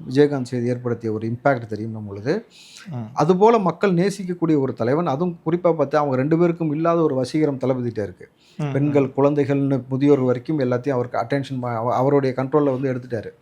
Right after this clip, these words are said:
Speaker 2: ம், ம்.
Speaker 1: So, அப்போ விஜய் அவர்கள் மறுபடியும் ஒரு முறை களத்துக்குள்ள வந்து உக்காந்துட்டாருன்னா சட்டமன்றத்துக்குள்ள, அவர் இருக்கிற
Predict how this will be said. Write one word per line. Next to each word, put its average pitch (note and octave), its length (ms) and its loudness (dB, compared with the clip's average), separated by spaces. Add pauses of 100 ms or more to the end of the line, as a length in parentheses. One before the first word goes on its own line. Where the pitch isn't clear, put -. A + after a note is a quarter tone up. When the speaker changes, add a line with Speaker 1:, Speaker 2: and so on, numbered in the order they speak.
(260)
Speaker 2:
ம், C3+ 260 -6
ம். A2+ 80 -10
Speaker 1:
So, G#3+ 220 4
அப்போ G#3+ 260 4 (240)
விஜய் G#3 220 2
அவர்கள் F#3 320 -2
மறுபடியும் F3 420 0 (240)
ஒரு F#3+ 220 8
முறை E3+ 260 4
களத்துக்குள்ள D#3+ 540 0
வந்து D3 260 -2 (140)
உக்காந்துட்டாருன்னா A#2+ 640 -4
சட்டமன்றத்துக்குள்ள, G#2+ 640 -6 (300)
அவர் D#3 280 2
இருக்கிற E3 240 0